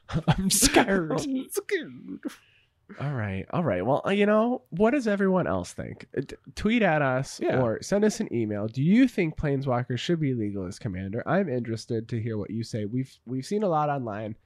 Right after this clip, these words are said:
Speaker 2: People have made a lot of videos about this.
Speaker 1: Mm-hmm.
Speaker 2: Um, and there's no right answer,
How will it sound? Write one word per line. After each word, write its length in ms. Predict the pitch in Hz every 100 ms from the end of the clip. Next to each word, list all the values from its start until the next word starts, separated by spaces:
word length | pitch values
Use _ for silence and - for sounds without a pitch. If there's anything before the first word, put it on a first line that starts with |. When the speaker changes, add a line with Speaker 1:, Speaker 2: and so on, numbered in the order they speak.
| _ _ _
Speaker 2:
People 260 | - 175 170
have 140 | 151
made 160 | 143 123
a 80 | 113
lot 180 | 110 117
of 80 |
videos 500 | 104 98 90 90 92 -
about 320 | 95 85 95
this. 300 | 95 90 -
Speaker 1:
Mm-hmm. 380 | 135 123 110 123 151 _
Speaker 2:
Um, 420 | 120 104 101 98 - _ _ _ _ _ - -
and 140 | 131 160
there's 160 | 196
no 180 | 190 190
right 220 | 190 185
answer, 560 | 175 175 156 113 107 120